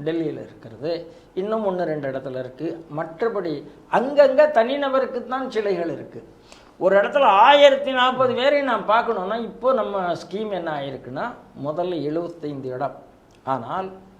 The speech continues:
ரெண்டாயிரத்தி நாற்பத்தி ஏழு சுதந்திர போராட்டம் முடியும் போது, இப்போ அடுத்த இவங்க டார்கெட் என்ன பண்ணியிருக்காங்க, எழுபத்தஞ்சில் ஆரம்பிச்சு, அடுத்த இருபத்தஞ்சு வருஷத்துல,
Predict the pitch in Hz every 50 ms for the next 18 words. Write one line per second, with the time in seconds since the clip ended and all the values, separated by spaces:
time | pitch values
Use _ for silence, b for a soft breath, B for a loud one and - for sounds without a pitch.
0 | _ _ _ _ - 120 143 185 214 226 226 262 269 269 262 254 254 247 220 -
1 | - - 202 190 175 175 185 185 - 185 185 175 - - 160 147 143 160 190 190
2 | 156 127 113 - - - 143 151 180 214 240 247 262 254 254 233 - - 214 214
3 | 202 196 190 185 - - 156 151 165 180 196 185 160 143 143 156 170 190 190 185
4 | 190 - 190 160 156 - B B B B B B B - - 170 190 180 190 190
5 | 185 180 165 151 - 175 202 226 233 220 226 185 185 185 180 170 170 165 156 151
6 | 147 160 175 202 220 202 185 180 190 190 190 190 185 180 202 226 214 185 165 175
7 | 170 160 147 147 - - - 226 269 - - - - - _ - - 165 175 220
8 | 220 - - 233 220 202 190 185 196 202 190 190 190 185 175 156 147 151 143 -
9 | - 139 131 - 123 120 131 160 214 247